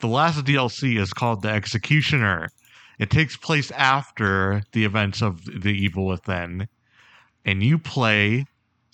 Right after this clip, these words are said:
as the safe guy.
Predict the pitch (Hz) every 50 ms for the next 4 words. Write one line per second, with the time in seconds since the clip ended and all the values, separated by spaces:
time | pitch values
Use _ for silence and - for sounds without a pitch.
0 | _ - - 101 98 95 95 95 95 101 107 113 117 - - - - _ _ _
1 | _ _ _ _ _ _ _ _ _ _ _ _ _ _ _ _ _ _ _ _
2 | _ _ _ _ _ _ _ _ _ - 98 104 107 - - - - 151 156 160
3 | 147 - - 107 117 104 95 90 85 80